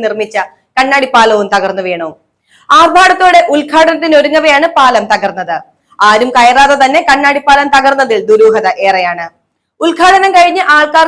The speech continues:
കയറവെയാണ് ഈ തകർച്ചയുണ്ടായതെങ്കിൽ ആളപായം ഉൾപ്പെടെ വൻ അപകടം തന്നെ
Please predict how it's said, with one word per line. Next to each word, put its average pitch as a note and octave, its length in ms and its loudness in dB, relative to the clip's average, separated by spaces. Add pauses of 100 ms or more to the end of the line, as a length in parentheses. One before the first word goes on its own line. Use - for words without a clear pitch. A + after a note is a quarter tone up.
കയറവെയാണ് D4+ 580 2 (120)
ഈ - 20 -6 (100)
തകർച്ചയുണ്ടായതെങ്കിൽ C4 920 0 (160)
ആളപായം B3 520 2
ഉൾപ്പെടെ A#3+ 320 0 (140)
വൻ A3+ 100 0 (120)
അപകടം A#3 360 -2
തന്നെ G3 180 -4